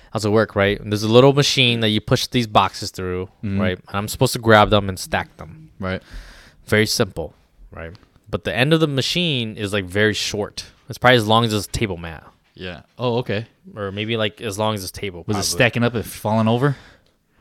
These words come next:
Speaker 1: Well, if you push it through, it only can hold one. If you push in another one, it'll push the other one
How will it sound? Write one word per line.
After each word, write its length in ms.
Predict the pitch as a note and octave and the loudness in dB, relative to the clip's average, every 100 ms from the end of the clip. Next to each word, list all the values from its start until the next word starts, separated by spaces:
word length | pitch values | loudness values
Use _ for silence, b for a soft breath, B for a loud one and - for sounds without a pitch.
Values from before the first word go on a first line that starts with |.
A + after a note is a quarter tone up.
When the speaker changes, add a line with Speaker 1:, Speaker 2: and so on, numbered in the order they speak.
| _ | _
Speaker 1:
Well, 480 | C3+ C3+ C3 E3+ E3 B B B B _ _ _ _ | 2 6 6 4 0 B B B B _ _ _ _
if 100 | B2+ | -4
you 60 | C#3+ | 4
push 200 | - G3 | 4 4
it 120 | F3+ | 4
through, 420 | G#3 D3+ A2+ B2 b b b - | 6 8 8 6 b b b -2
it 80 | C3 | 2
only 200 | D3 C#3 | 2 2
can 120 | B2+ | 2
hold 180 | C3+ A2+ | 2 0
one. 460 | A#2 B2+ F#2 F#2 G2 | -4 -4 -4 -8 -8
If 60 | |
you 60 | G#2 | -2
push 220 | D3+ D3 | 0 0
in 100 | D3 | 0
another 380 | A#2 G#2 D3+ F3 | 0 4 4 4
one, 240 | A2+ G2+ G#2+ | 2 0 0
it'll 160 | G#2+ | -2
push 420 | G2+ _ - D3+ - | -2 _ -2 -2 -4
the 100 | F2 | -4
other 220 | D#3 C#3+ | -2 0
one 180 | A2+ | -2